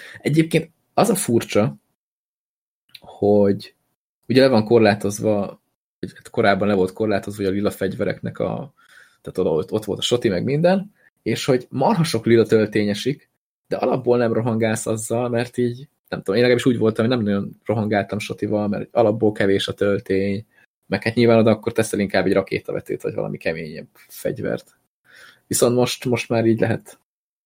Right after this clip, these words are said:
Én legalábbis rohangálok össze-vissza sotival. Tök jó.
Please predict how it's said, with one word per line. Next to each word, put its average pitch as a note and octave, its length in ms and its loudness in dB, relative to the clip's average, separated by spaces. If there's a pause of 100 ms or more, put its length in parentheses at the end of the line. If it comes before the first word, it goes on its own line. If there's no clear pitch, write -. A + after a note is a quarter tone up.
(200)
Én - 80 -8
legalábbis A1+ 300 -2
rohangálok G#2 440 -2
össze-vissza - 460 -10 (180)
sotival. - 540 -8
Tök - 200 -10
jó. - 140 -10